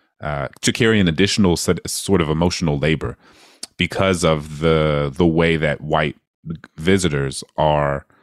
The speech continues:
sort of, um, you know, vomiting all of their, their biases and prejudices and previous conceptions of American history back onto them, right? So it's,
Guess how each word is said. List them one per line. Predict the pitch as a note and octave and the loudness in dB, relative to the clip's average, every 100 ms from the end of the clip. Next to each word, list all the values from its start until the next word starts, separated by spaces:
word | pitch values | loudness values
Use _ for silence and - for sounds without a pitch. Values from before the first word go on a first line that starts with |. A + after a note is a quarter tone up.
| _ _ _ - | _ _ _ -10
sort | - F2 D#2 | 0 2 4
of, | C#2+ C#2 - - _ _ _ _ | 0 -6 -18 -20 _ _ _ _
um, | D#2 C#2+ C#2 C#2 - _ _ _ - - _ _ | -4 -4 -4 -8 -16 _ _ _ -18 -18 _ _
you | F2+ | -4
know, | D2 C#2+ | -2 -2
vomiting | D2+ F2+ G#2 F2 D#2+ D2+ D#2 - | 0 2 2 2 0 -2 -8 -2
all | E2+ F#2 F#2+ | 2 4 4
of | D#2+ D#2 | 2 0
their, | E2 E2 D#2 D2+ D2+ - _ | 2 2 2 0 -2 -10 _
their | F2 E2 | 0 2
biases | D#2 D#2+ F2 E2 E2+ E2 D2+ | 2 2 0 -2 -2 -2 -4
and | D2 | -2
prejudices | - E2+ D#2+ E2 - E2 D#2 D2+ | -2 -2 -2 -4 0 0 0 -2
and | D2 C#2 | -6 -8
previous | - G2+ E2 E2 - - _ | 0 0 2 -2 -2 -10 _
conceptions | - F2+ F2 E2+ E2 D2 | -6 -4 -2 -2 -4 -6
of | D2 | -4
American | D2 D2+ D2 | -4 -4 -6
history | D#2 - - C#2+ | -8 -6 -6 -4
back | D2+ D2 | -6 -4
onto | D2+ G2 - C#2+ | -2 -2 -2 -8
them, | A1+ C#2+ | -10 -6
right? | D#2+ - | -4 -2
So | F#2 | 0
it's, | F2 | 0